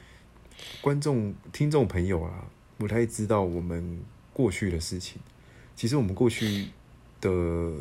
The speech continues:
认识到现在结婚的过程当中，好像也是跟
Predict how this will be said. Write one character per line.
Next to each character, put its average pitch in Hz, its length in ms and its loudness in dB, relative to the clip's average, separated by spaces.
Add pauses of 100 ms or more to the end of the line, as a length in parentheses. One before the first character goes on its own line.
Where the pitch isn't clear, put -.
(540)
认 113 220 2
识 95 260 -2
到 98 220 0
现 95 160 -2
在 87 80 0
结 - 240 -6
婚 87 200 -2 (460)
的 - 80 -4
过 120 260 2
程 82 220 -2
当 87 180 -2
中， 90 220 -2
好 - 160 -10
像 107 260 -2
也 87 140 -4
是 92 400 -4
跟 101 280 -4